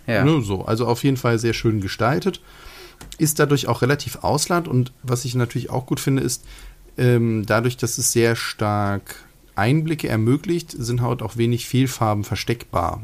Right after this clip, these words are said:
Speaker 2: Man sieht's halt an ein, zwei Stellen, dass die Unterkonstruktion, die halt eine Untertechnikkonstruktion ist, da an ein, zwei Stellen Asyr drin ist, wenn man die auseinander nimmt, also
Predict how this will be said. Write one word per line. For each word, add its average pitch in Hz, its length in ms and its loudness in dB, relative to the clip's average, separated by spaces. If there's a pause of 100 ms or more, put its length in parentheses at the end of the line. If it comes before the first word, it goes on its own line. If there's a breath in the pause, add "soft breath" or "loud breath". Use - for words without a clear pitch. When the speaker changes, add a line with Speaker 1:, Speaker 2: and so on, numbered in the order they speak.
Speaker 2:
Man 107 260 -2
sieht's 131 320 0
halt 117 300 0
an 107 180 -4
ein, 117 200 0
zwei 123 220 0
Stellen, 120 340 2
dass 107 140 -2
die 113 100 -6
Unterkonstruktion, 143 960 0
die 107 120 -2
halt 98 220 -4
eine 104 120 -6
Untertechnikkonstruktion 120 1160 -2
ist, 110 160 -2
da 107 220 0 (380 loud breath)
an 95 100 -4
ein, 117 180 0
zwei 120 180 0
Stellen 113 320 0
Asyr 107 360 2
drin 143 220 0
ist, 135 160 -2
wenn 110 60 -2
man 107 140 0
die 101 100 -4
auseinander 143 520 0
nimmt, 165 260 2
also 98 320 -4